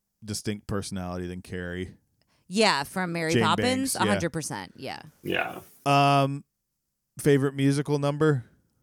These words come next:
Speaker 1: I like Substitutiary Locomotion.
Speaker 2: Yeah, I think that or The Old Guard, the song at the beginning.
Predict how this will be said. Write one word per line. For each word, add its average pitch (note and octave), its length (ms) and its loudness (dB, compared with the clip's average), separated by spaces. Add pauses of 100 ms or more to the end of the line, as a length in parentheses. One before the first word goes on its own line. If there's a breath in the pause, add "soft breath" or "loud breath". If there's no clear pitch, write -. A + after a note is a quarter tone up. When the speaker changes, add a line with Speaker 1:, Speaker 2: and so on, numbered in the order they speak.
(540)
Speaker 1:
I A#2 120 2
like A#2+ 300 0
Substitutiary A#2 1160 0
Locomotion. A2 960 -2
Speaker 2:
Yeah, A3 420 4
I A3 120 4
think C#4 200 -2
that B3+ 160 4
or B3+ 80 2
The A3 160 -2
Old F3 260 -2
Guard, D3 520 -4
the D#3+ 80 -8
song D#3+ 300 -6
at D3 60 -10
the D3 60 -12
beginning. C#3 540 -12